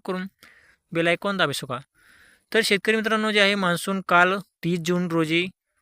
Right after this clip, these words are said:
आपलं तीस मे रोजी जे आहे मान्सून केरळमध्ये दाखल झाला आहे आणि उद्या दिनांक एक जून, तर उद्यापासून जे आहे ह-, वातावरणामध्ये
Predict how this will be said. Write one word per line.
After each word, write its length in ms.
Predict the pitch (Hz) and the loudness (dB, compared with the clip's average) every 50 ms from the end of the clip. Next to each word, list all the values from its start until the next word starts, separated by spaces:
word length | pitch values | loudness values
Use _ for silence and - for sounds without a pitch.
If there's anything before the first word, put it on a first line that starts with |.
| _ _ | _ _
आपलं 200 | 151 147 160 160 | -4 -2 -2 -2
तीस 360 | 143 - - 170 180 190 - - | -4 -4 -4 -4 -2 -2 -4 -2
मे 160 | 180 175 180 185 | 0 0 2 2
रोजी 240 | 180 175 160 175 | 2 2 0 0
जे 100 | 170 175 | 2 4
आहे 160 | 165 160 165 170 | 4 4 4 2
मान्सून 460 | 180 160 151 156 - - 170 170 160 - | 0 -2 -4 -4 -4 -4 -6 -6 -4 -2
केरळमध्ये 400 | - 156 151 160 160 165 156 165 | 0 0 2 0 0 0 -2 -2
दाखल 280 | 151 156 139 - 156 147 | -2 -4 -4 -4 -2 0
झाला 200 | 147 147 151 151 | 0 2 2 2
आहे 200 | 151 156 175 196 - _ _ _ _ _ _ _ _ | 0 0 -2 -6 -10 _ _ _ _ _ _ _ _
आणि 440 | - 151 156 175 185 190 196 214 262 - _ _ _ _ - | -2 -2 0 2 2 0 0 -2 -6 -10 _ _ _ _ -6
उद्या 200 | 151 160 170 190 | -4 -2 -2 0
दिनांक 360 | 180 196 190 196 196 190 202 196 208 233 - | 0 0 0 -2 -2 -2 -4 -4 -4 -4 -4
एक 180 | 190 165 160 160 147 | -4 -4 -4 -4 -6
जून, 220 | - 170 170 175 175 _ _ _ _ _ _ _ _ - | -6 -6 -6 -8 -10 _ _ _ _ _ _ _ _ 0
तर 140 | 180 180 | 2 4
उद्यापासून 640 | 190 185 175 170 165 185 190 185 196 180 - 202 190 | 4 2 2 0 0 0 0 0 -2 -4 -4 0 2
जे 80 | 196 | 4
आहे 140 | 190 196 196 | 6 6 6
ह-, 160 | 190 156 156 151 - - _ | 4 0 -4 -10 -16 -16 _
वातावरणामध्ये 720 | 202 151 143 156 - - 175 180 180 185 185 185 175 180 | -2 0 0 0 2 0 0 0 0 0 0 0 0 0